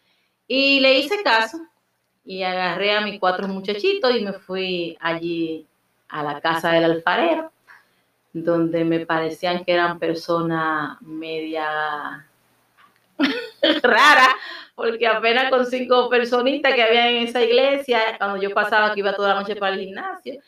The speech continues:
ahí había un estruendo grandísimo, adorando a Dios, y yo decía, "Esa gente están como locos porque no hay tanta gente para adorar a Dios". Entonces,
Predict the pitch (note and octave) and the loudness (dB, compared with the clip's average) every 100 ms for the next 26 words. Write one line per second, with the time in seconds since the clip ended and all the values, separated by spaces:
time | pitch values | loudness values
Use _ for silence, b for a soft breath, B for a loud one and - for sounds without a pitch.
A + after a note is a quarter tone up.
0 | b b _ F#3 F#3+ G3 G3+ G#3 G#3 G3+ | b b _ 0 2 4 4 2 0 -2
1 | G3 G3+ G3 G3 F#3+ G3+ D#4 D#4 D4+ B3+ | 0 0 2 2 2 2 2 2 0 2
2 | B3+ B3 B3 F#3+ F#3+ F#3 F3+ F#3+ F#3+ F#3 | 4 4 2 2 4 4 2 2 2 4
3 | B3+ C#4+ C#4+ C#4+ A#3 A3 A3 A3 G#3+ A3 | 6 8 6 4 -2 -4 -2 -4 -6 -6
4 | A3 A3 A3+ A3+ G#3+ A#3+ - G#3 G3+ F#3+ | -4 -6 -6 -6 -4 -6 -6 -8 -8 -8
5 | G3 G3 F#3+ F#3 F#3 F3+ F#3 F3 E3+ E3 | -6 -6 -6 -8 -8 -12 -12 -10 -8 -10
6 | D#3+ D#3+ E3+ G3 A#3+ A#3 - b b b | -14 -14 -10 -8 -8 -10 -18 b b b
7 | b _ F#3 F3+ F#3+ F#3 F#3+ A3 G#3 G3 | b _ -14 -8 -4 -4 -4 -2 0 0
8 | F#3 | -2